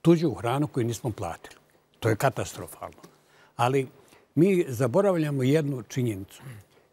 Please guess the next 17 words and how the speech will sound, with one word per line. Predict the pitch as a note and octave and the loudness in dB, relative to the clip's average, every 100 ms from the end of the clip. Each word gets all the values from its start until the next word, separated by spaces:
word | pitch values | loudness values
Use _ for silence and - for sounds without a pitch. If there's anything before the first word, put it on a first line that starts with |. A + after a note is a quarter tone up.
| _ E3+ | _ -8
E, | A#2+ A#2 A#2 - - _ - _ _ _ _ _ _ _ _ _ _ _ _ _ - | -4 -2 -4 -10 -20 _ -20 _ _ _ _ _ _ _ _ _ _ _ _ _ -12
da | A2+ C3 C3 A#2 - _ _ _ _ _ _ _ _ _ _ _ _ _ _ _ _ _ _ C3+ _ | -4 0 0 -2 -12 _ _ _ _ _ _ _ _ _ _ _ _ _ _ _ _ _ _ -20 _
ekonomija | B2+ - C3 E3 G#3+ G3+ F3 D#3 - _ _ _ - | -10 -2 2 2 2 2 0 -2 -8 _ _ _ -6
je | B2+ D#3 D3 C#3+ _ _ _ _ _ _ - | 0 2 2 -4 _ _ _ _ _ _ -18
suština. | - C#3 - - B2 G2 F2 _ _ _ - | 0 0 0 -2 -2 -2 -8 _ _ _ -6
Iz | B2+ A#2 C#3 | -2 -2 -2
ekonomije | G#2+ C3 C#3+ G#3+ G3+ E3 | -4 0 0 2 2 2
izrasta | D3+ E3+ C3 - A#2 | 2 0 -2 -2 -4
politika. | A#2+ G#2+ G2 - - - _ _ _ _ | -2 -2 -4 -12 -14 -16 _ _ _ _
Znači, | C#3+ D#3 - B2 | -4 -2 -2 -2
ne | D3 | 0
mo-, | G#3+ E3 | 0 0
nije | D3+ G3+ G#3+ F#3 | 2 2 2 0
politika | C#3 E3+ F3+ - F3 E3+ | 0 2 2 0 -2 0
neki | E3 F#3+ E3 | 0 -2 -2
voljni | C3+ F3+ G3 D#3 C3 | 2 2 2 0 0
akt, | F#3 G#3 - | -2 -2 -6